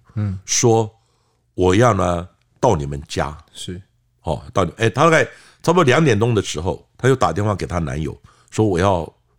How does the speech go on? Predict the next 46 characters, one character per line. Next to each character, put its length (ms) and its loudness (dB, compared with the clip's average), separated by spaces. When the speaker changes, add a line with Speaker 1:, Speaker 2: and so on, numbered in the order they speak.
Speaker 2:
到 140 2
你 80 -6
们 160 -10
家 220 -10
去。” 180 -4
Speaker 1:
嗯。 80 -2
Speaker 2:
因 80 2
为 80 4
他 140 0
们 240 -2
男 120 0
女 120 -2
朋 180 -6
友 120 -2
关 220 -8
系 160 -8
嘛。 160 -12
Speaker 1:
对。 220 -6
Speaker 2:
结 160 2
果 140 4
呢， 180 4
差 140 -2
不 60 -2
多 120 4
经 240 -4
过 160 2
到 160 2
两 220 0
点 120 0
半 240 -2
的 60 -8
时 180 -8
候， 300 -6
她 80 0
又 80 4
再 160 0
打 160 -4
一 60 -6
通 180 -4
电 240 -8
话， 100 -14
他 60 -2
说 180 0
：“我 180 -8
到 220 0
了。” 220 -18